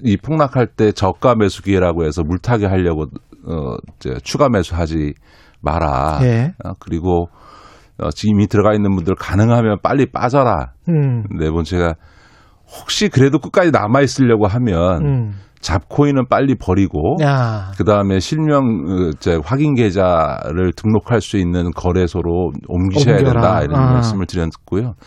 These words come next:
Speaker 1: 그게 지금 방금 이, 이와 같은 사태를 이제 제가 얘기한 해서 말씀을 드리는 건데 이제 결국은 정부가, 아, 직접적인 코인에 대한 정리 작업은 안 들어갔지만
Speaker 2: 네.
Speaker 1: 거래소 등록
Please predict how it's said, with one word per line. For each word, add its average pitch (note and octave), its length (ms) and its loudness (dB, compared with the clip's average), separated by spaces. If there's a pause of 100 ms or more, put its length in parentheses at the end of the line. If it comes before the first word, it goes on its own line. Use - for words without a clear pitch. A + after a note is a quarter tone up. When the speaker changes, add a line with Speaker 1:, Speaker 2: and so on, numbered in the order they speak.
(360)
Speaker 1:
그게 B2 180 4
지금 A#2+ 300 2
방금 A2+ 280 0
이, G2+ 140 2 (160)
이와 A#2+ 280 4
같은 C3 300 0
사태를 G2 520 -2
이제 D#2+ 260 -4
제가 D#2 440 -6 (180)
얘기한 D#2 480 -2
해서 A2+ 260 -4
말씀을 F2 400 -2
드리는 D2+ 280 -6
건데 D2+ 340 -8
이제 E2+ 220 -4
결국은 A2 640 2 (680)
정부가, A#2+ 680 2 (100)
아, F2+ 240 2
직접적인 D#3 800 0
코인에 F2+ 1000 0
대한 E2+ 260 0
정리 F#2 340 -2
작업은 E2+ 440 -2
안 C#2+ 200 -4
들어갔지만 D#2+ 640 -2
Speaker 2:
네. C#2+ 100 -8
Speaker 1:
거래소 A#2+ 500 2 (500)
등록 G2+ 300 0